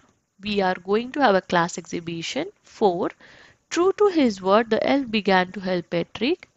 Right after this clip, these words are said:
Fifth, can you, can you look up this word in the dictionary? I started, I started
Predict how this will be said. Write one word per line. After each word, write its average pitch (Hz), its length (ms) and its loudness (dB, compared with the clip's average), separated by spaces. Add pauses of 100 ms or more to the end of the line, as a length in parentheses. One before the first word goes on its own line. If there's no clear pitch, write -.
(560)
Fifth, 240 640 -2 (640)
can 339 440 2
you, 208 420 -6 (1300)
can 294 200 0
you 403 120 0
look 226 280 -2
up - 320 4 (480)
this 202 360 0
word 254 280 2 (240)
in 190 140 -8
the 180 120 2
dictionary? 180 640 -2 (440)
I 247 120 6
started, 277 560 4 (1400)
I 247 120 8
started 262 480 6